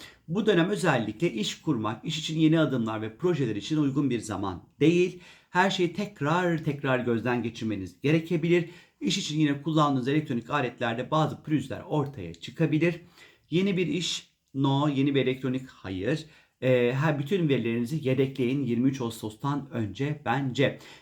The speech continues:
Ve on dört Ekim'de yirmi bir derece Terazi Burcu'nda Merkür etkili bir güneş tutulması meydana gelecek. On dört Ekim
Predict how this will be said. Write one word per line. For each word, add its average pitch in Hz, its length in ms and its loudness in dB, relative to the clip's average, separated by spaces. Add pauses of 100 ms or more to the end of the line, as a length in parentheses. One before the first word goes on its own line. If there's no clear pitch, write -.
(140)
Ve 214 60 6
on 233 240 4
dört 170 280 2
Ekim'de 135 320 -4
yirmi 160 400 0
bir 180 180 0
derece 131 380 -2
Terazi 151 560 0
Burcu'nda 110 520 -2
Merkür 156 400 -2
etkili 139 340 -4
bir - 80 -2
güneş 131 420 2
tutulması 113 500 -6
meydana 92 320 -8
gelecek. 85 460 -2 (340)
On 180 240 2
dört 120 280 0
Ekim 151 360 -4